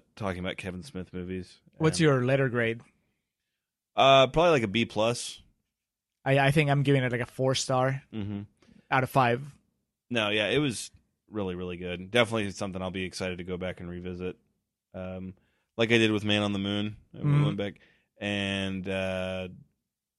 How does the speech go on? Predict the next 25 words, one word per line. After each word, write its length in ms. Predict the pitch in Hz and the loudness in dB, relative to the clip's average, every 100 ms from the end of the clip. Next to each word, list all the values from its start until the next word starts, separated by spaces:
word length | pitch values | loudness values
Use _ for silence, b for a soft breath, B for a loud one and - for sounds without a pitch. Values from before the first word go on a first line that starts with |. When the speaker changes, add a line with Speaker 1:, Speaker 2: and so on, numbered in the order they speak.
| _ _ _ _ _ _ _ _ _ | _ _ _ _ _ _ _ _ _
Speaker 1:
I 80 | 104 | -4
think 220 | 101 131 | 0 2
I 60 | 117 | 2
was 140 | 104 | 2
just 180 | 98 95 | 0 -6
enchanted 540 | 98 87 98 98 101 98 | -6 -6 -4 -4 -4 -2
by 100 | 101 | -2
a 80 | |
lot 140 | 98 98 | 0 -2
of 60 | |
it 60 | 98 | -4
the 60 | 95 | -8
first 240 | 104 101 | -12 -10
time. 180 | 104 104 | -12 -4
It's 160 | - 143 | -2 0
a 40 | |
very 280 | 117 110 98 | 2 2 2
clunky 420 | - 101 101 101 | -4 -6 -6 -6
movie, 300 | 95 95 98 | -4 -2 -2
but 160 | 92 92 | -4 -8
the 80 | 92 | -10
performances 640 | 95 92 92 90 90 87 | -10 -10 -10 -10 -12 -14
are 60 | 76 | -12
really 240 | 67 64 | -10 -10
good. 320 | 67 67 104 | -8 -8 -10